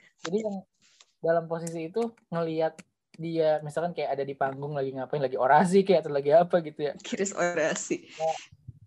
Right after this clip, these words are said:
Speaker 1: ini jatuh cinta, Mus. Karena public speaking ku-, public speaking tuh udah ngeliatin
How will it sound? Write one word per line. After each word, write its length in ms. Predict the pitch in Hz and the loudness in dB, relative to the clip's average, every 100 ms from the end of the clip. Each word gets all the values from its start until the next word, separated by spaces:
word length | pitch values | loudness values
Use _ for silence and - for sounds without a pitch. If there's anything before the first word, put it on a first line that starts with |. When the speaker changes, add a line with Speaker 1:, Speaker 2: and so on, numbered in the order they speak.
| - - | -20 -8
Speaker 1:
ini 540 | 180 190 175 175 185 175 - - | 0 0 0 -6 -8 -10 -14 -12
jatuh 260 | 143 165 | -8 -8
cinta, 460 | 160 196 190 180 170 | -2 0 2 4 4
Mus. 220 | 160 165 - - _ | 2 -6 -8 -14 _
Karena 260 | 151 226 226 - _ _ _ _ _ _ | 2 6 4 2 _ _ _ _ _ _
public 300 | 175 170 - | 4 4 -2
speaking 420 | _ 190 175 202 | _ -4 -2 -6
ku-, 240 | 226 254 - _ - _ | -2 -2 -2 _ -20 _
public 380 | 185 175 185 - | 4 4 0 -6
speaking 640 | - - - 185 - 202 202 | -16 -10 -8 -8 -6 -6 -2
tuh 140 | 214 | 0
udah 200 | 185 180 | 2 2
ngeliatin 560 | 170 165 156 147 165 | 2 0 -2 -4 -2